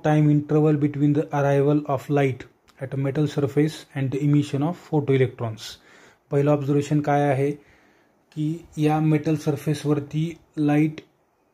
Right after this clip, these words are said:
इन्सिडेंट ज्या इन्स्टंटला होते, याला आपण इन्स्टंटेनियस इफेक्ट असं देखील म्हणतो, कारण टेन,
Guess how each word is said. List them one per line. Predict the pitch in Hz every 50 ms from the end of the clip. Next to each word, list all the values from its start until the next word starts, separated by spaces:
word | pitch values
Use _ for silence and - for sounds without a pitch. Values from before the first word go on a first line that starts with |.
| _ _ -
इन्सिडेंट | 165 160 151 - - 147 139 156 156 147
ज्या | 135 123 117 160 165 170 170 -
इन्स्टंटला | 165 156 147 - - - 160 151 143 156 151
होते, | 143 143 143 135 131 120 - - _ _ _ _ 156
याला | 139 139
आपण | 143 143 - 156 147
इन्स्टंटेनियस | 156 151 143 - - - 156 151 156 151 151 151 156 160 151 156 - -
इफेक्ट | 165 117 - 151 147 - 147
असं | 123 - 143
देखील | 139 143 143 147
म्हणतो, | 139 139 131 120 120 131 147 185 - - - - - - _ -
कारण | 139 135 139 143 120 -
टेन, | 156 151 151